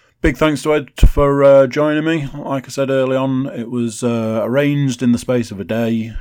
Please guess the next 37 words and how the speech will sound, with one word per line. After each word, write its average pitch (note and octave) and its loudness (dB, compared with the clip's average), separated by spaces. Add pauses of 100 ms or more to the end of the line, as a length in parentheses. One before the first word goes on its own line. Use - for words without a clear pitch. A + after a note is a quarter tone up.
uh, F#2 -8
and F2+ -12
stuff - -6
like F#2+ -6
that's F#2 -10
super - 0
cool. G2 -4 (460)
Good A2+ 0
for, G#2 -2
uh, G2 -8 (260)
Ed A2 -10
to - -10
be G2+ -6
able G2 -6
to - -10
free A#2 -2
up G2+ -6
the G2 -16
time B2 -4
to A2+ -8
join D3 -2
me, D3+ -4 (340)
and, A#2+ 0
uh, B2+ -2
a D#3 -6
good D#3+ -4
podcast D#3 2
all A#2 2
round, F2+ -6
I F#2+ -10
felt. - -6 (840)
YouTube G3 0
watchers, F3 0
make E3 -4
sure E3 -8
you're D#3 -6
subscribing, D3 -4